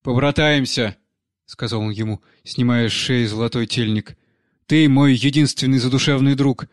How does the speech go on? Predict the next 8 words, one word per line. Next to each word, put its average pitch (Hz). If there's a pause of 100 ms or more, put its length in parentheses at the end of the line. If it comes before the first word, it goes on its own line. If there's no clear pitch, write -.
(680)
Тебя 147
одного 143
жаль 131
мне 131
оставлять 127
в 113
этом 123
мире. 120